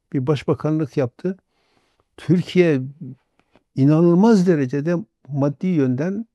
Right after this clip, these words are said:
bayram etti herkes. Niye? Çünkü orada bunu devlet olarak kullan-, kullanmak için şey yaptı. İşte bir havuz oluşturdu. Sonra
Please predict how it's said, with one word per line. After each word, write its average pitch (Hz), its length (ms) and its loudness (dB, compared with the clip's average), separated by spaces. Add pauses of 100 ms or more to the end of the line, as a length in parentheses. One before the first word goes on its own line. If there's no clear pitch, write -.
(400)
bayram 208 320 4
etti 151 240 0
herkes. 110 540 -6 (800)
Niye? 208 200 6
Çünkü 196 320 0
orada 202 440 0 (1400)
bunu 175 220 2
devlet 143 360 2
olarak 135 380 -2
kullan-, 117 420 -4
kullanmak 131 1000 -2
için 165 280 -2
şey 151 200 -4
yaptı. 127 380 -4 (800)
İşte 131 200 -4
bir 135 180 2
havuz 135 380 2
oluşturdu. 95 720 -4 (2500)
Sonra 147 420 0